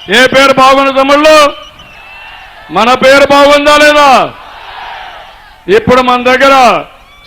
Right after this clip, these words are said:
సోలార్ ఎనర్జీ కూడా వచ్చింది. ఆయనే ఇచ్చాను. "నువ్వు ఇచ్చేదేంటి సోలార్ ఎనర్జీ? నేను భూమి ఇచ్చా." మీరు కావాలని పెట్టుకున్నారు వచ్చి ఒకటి రెండు, ప్రపంచం అంతా వస్తున్నారు.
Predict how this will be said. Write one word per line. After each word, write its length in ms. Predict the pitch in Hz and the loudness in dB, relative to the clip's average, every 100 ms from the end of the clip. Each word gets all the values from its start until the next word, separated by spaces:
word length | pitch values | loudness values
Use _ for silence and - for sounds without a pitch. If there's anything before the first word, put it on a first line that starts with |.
| 120 | -4
సోలార్ 480 | 208 240 247 254 | 0 2 2 2
ఎనర్జీ 360 | 247 240 240 220 | 0 -2 -4 0
కూడా 180 | 247 247 | 0 2
వచ్చింది. 720 | 247 226 233 240 233 220 156 - | 0 0 -2 0 0 0 -2 -8
ఆయనే 300 | 156 202 226 | -6 -4 -2
ఇచ్చాను. 460 | 240 226 208 233 220 | -4 -6 -4 -4 -4
"నువ్వు 180 | 208 208 | -6 -6
ఇచ్చేదేంటి 440 | 214 240 233 233 | -4 -2 -2 -2
సోలార్ 320 | 196 226 233 | -2 0 0
ఎనర్జీ? 500 | 226 220 202 220 208 180 - - | -2 -4 -4 -2 -2 -2 -12 -10
నేను 260 | 180 196 202 | -6 -4 -2
భూమి 260 | 220 220 | -2 -2
ఇచ్చా." 380 | 196 214 202 180 - _ _ _ _ - - - _ _ _ _ _ - - - 147 | -4 -2 -2 -4 -10 _ _ _ _ -20 -20 -20 _ _ _ _ _ -20 -20 -20 -4
మీరు 220 | 185 233 | -2 0
కావాలని 580 | 226 226 247 254 254 247 | 0 0 2 2 0 0
పెట్టుకున్నారు 460 | 247 247 254 262 | -2 -2 -2 2
వచ్చి 280 | 254 247 247 | 2 2 2
ఒకటి 120 | 240 | 2
రెండు, 400 | 247 247 247 226 - - - _ | 0 0 2 2 -2 -16 -20 _
ప్రపంచం 420 | 196 214 247 247 254 | -4 -2 -2 0 -2
అంతా 320 | 254 254 254 | 0 0 2
వస్తున్నారు. 680 | 226 254 247 254 247 233 | 0 -2 0 2 4 2